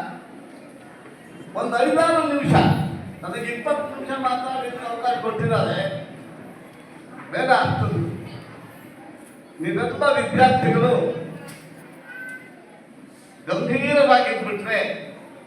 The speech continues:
ನಿಮ್ಮ ಶಾಲೆಗೆ, ಈ ಊರ್ನಾಗಿರೋ ಮಕ್ಕಳೆಲ್ಲ ಈ ಶಾಲೆಗೆ ಸೇರ್ಬಿಡ್ತಾರೆ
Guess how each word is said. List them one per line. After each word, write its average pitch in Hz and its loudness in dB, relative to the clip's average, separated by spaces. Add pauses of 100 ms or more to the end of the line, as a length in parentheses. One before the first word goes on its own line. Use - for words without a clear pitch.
(1200)
ನಿಮ್ಮ - -8 (160)
ಶಾಲೆಗೆ, 277 0 (1700)
ಈ 233 -8 (180)
ಊರ್ನಾಗಿರೋ 294 0 (120)
ಮಕ್ಕಳೆಲ್ಲ 262 -2 (680)
ಈ 330 0
ಶಾಲೆಗೆ 311 2 (120)
ಸೇರ್ಬಿಡ್ತಾರೆ - 0